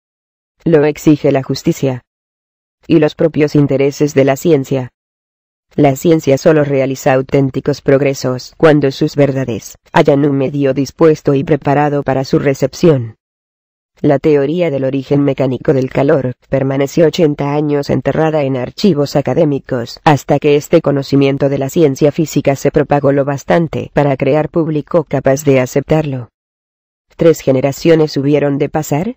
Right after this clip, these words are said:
para que las ideas de Erasmo Darwin sobre la variación de las especies pudiese recibirlas favorablemente su nieto,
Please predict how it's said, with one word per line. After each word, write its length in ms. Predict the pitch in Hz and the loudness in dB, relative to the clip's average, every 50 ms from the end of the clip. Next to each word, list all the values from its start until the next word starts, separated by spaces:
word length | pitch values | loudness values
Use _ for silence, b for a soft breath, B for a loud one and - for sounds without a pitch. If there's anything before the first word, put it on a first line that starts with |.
| _ _ - | _ _ -2
para 200 | 156 143 143 143 | -2 -2 0 -2
que 180 | - - 151 | -2 -2 0
las 200 | 135 135 131 - | 0 -2 -2 -2
ideas 340 | 139 135 170 175 170 165 - - | -2 0 2 2 0 0 0 -2
de 120 | 143 131 | -2 0
Erasmo 420 | 131 139 139 135 - - 143 139 | 0 0 -2 -4 -4 -4 -2 0
Darwin 380 | 143 160 151 151 151 143 135 127 | 2 0 0 0 0 -2 -4 -6
sobre 320 | - - - 135 135 135 | -6 -4 -2 -2 0 0
la 120 | 139 139 131 | 0 -2 -2
variación 600 | 143 143 143 139 139 135 - 147 151 156 156 151 | -2 -2 -2 -2 -4 -2 0 2 2 2 2 0
de 100 | 143 143 | -2 -2
las 200 | 143 139 135 - | -4 -4 -4 -4
especies 560 | 143 - - - 143 - - 131 120 - - | -4 -2 2 2 2 4 4 2 2 2 0
pudiese 560 | _ - 156 147 - 170 156 147 - - 175 | _ -2 -2 0 2 2 0 0 0 0 -2
recibirlas 680 | 151 143 135 - - 151 165 180 170 170 156 143 - | 0 -2 -4 -4 -4 -4 -2 -2 0 0 -2 -2 -2
favorablemente 800 | - 131 131 143 139 139 135 139 143 135 143 151 147 151 139 139 | -2 -2 0 0 0 0 0 -2 -2 0 0 0 -2 -2 -2 -4
su 160 | 131 - - 143 | -4 -2 0 0
nieto, 460 | 143 175 175 143 - 143 143 175 | 2 2 2 0 0 -2 -4 -4